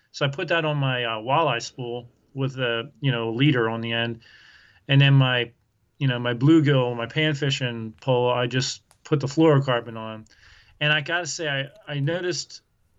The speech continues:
quite a difference, like you were saying, um, the, the, 'cause the fluorocarbon does get some natural coil to it, you know, and I'm, I'm fishing with spinning reels. And so even the coil in the line,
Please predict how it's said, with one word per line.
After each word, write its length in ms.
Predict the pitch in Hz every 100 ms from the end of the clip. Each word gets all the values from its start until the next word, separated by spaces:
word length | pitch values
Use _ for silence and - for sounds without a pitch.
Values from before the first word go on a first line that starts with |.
| _
quite 360 | - 170 196 180
a 60 |
difference, 640 | 139 151 180 143 139 131 -
like 160 | 131 143
you 120 | 175
were 80 | 156
saying, 640 | - 135 127 127 123 120 _ _ _ _ _ _ -
um, 440 | 135 120 117 127 139 _ _ _ _ -
the, 240 | 165 170 175
the, 200 | 180 175
'cause 180 | 190 196
the 60 |
fluorocarbon 840 | 143 - 269 294 277 226 214 190
does 260 | 156 165 151
get 180 | 156 143
some 180 | 147 139
natural 360 | 139 139 139
coil 360 | 135 139 123 110
to 200 | 123 107
it, 140 | - -
you 120 | 143
know, 240 | 120 110 123
and 180 | 127
I'm, 260 | 120 123 123
I'm 140 | 123 123
fishing 340 | 170 156 147
with 240 | 127 120 -
spinning 360 | - - 151 135
reels. 420 | 120 117 117 - - _ _ _ _ _ 147
And 440 | 139 131 127 127 _ _ _ _ _ - _
so 540 | - 180 156 147 135 - _ _ -
even 260 | 180 196 165
the 100 | 139
coil 480 | - 190 190 170
in 260 | 160 170 180
the 80 | 143
line, 840 | 127 139 165 143 123 123 123 120